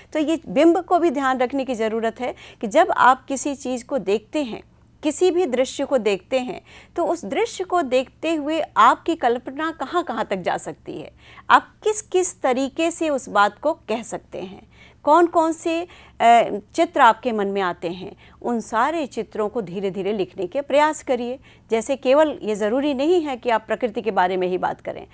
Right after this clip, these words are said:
आप, अ, अगर जीवन के बारे में बात कर रहे हैं, मान लीजिए आप ट्रेन में यात्रा कर रहे हैं और ट्रेन में यात्रा कर, करते हुए प्लेटफॉर्म पर जो दृश्य देख रहे हैं, उस दृश्य को अगर आप बयां करना चाहते हैं, कहना चाहते हैं,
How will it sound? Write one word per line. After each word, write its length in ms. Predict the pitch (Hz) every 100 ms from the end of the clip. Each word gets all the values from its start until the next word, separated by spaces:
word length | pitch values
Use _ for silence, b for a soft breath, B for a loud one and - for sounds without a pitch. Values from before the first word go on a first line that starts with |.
| B B -
आप, 300 | 254 311 - b b -
अ, 260 | 208 208 -
अगर 220 | 220 233
जीवन 340 | 185 247 330
के 120 | 294 208
बारे 220 | 196 196
में 160 | 196
बात 220 | 185 175 -
कर 160 | 190
रहे 300 | 180 185 190
हैं, 180 | 180 180
मान 220 | 196 226
लीजिए 420 | 214 190 185 190 B B -
आप 220 | 208 202 _ -
ट्रेन 200 | 233 247
में 180 | 226 196
यात्रा 340 | 180 180 196
कर 200 | - 175
रहे 300 | 165 180 180
हैं 200 | 175 208 B B -
और 80 |
ट्रेन 260 | 226 262 302
में 120 | 277
यात्रा 320 | 233 208 233
कर, 200 | 220 214
करते 340 | - 214 - 233
हुए 200 | 214 208
प्लेटफॉर्म 560 | 208 202 190 269 302
पर 180 | 269 190
जो 180 | 165 190
दृश्य 380 | 165 196 - 196
देख 260 | 190 226
रहे 200 | 190 165
हैं, 240 | 190 185 220 B B -
उस 200 | 240 180
दृश्य 400 | 254 403 - 370
को 180 | 359
अगर 380 | 359 - 254 285
आप 160 | 269 226
बयां 320 | 214 220 294
करना 300 | 269 196 196
चाहते 340 | 190 175 -
हैं, 140 | 190 185
कहना 320 | 226 254 254
चाहते 360 | 208 185 180 185
हैं, 260 | 185 214